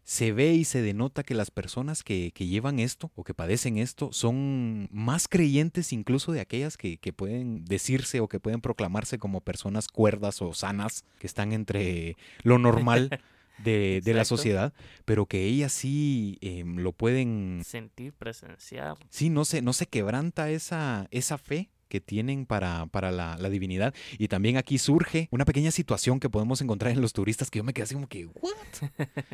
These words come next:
Speaker 1: Porque a
Speaker 2: ¿Qué está
Speaker 1: esto se le
Speaker 2: pasando
Speaker 1: conoce,
Speaker 2: acá?
Speaker 1: sí, porque a eso se le conoce como el, como el síndrome de Jerusalén, en el que las personas que viajan hasta, hasta esta tierra que es considerada Tierra Santa, porque pues bien sabemos, ya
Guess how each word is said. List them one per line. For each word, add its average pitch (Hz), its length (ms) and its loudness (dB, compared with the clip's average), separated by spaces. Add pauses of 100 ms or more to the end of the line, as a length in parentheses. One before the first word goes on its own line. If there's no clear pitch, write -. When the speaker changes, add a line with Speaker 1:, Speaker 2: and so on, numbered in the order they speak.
(260)
Speaker 1:
Porque 135 280 0
a 120 40 4
Speaker 2:
¿Qué - 40 4
está 117 60 0
Speaker 1:
esto 156 80 0
se 160 100 2
le 151 60 4
Speaker 2:
pasando 117 120 2 (120)
Speaker 1:
conoce, 143 80 0
Speaker 2:
acá? - 220 -8
Speaker 1:
sí, 165 180 2
porque 165 180 6
a 123 40 6
eso 127 120 2
se 185 80 2
le 175 80 2
conoce 135 240 2
como 156 160 0
el, 110 180 0
como 110 200 0
el 98 80 0
síndrome 139 480 0
de 113 140 2
Jerusalén, 104 520 0 (180)
en 131 140 2
el 127 100 4
que 151 100 0
las 131 120 2
personas 139 480 0
que 113 140 0
viajan 190 600 0
hasta, 90 500 -4
hasta 95 480 -2
esta 123 180 0
tierra 123 300 2
que 95 160 -2
es 90 100 -4
considerada 98 460 0
Tierra 98 260 -2
Santa, 90 320 -4 (140)
porque 92 340 0
pues 85 140 -2
bien 117 140 2
sabemos, 104 360 0
ya 98 240 -2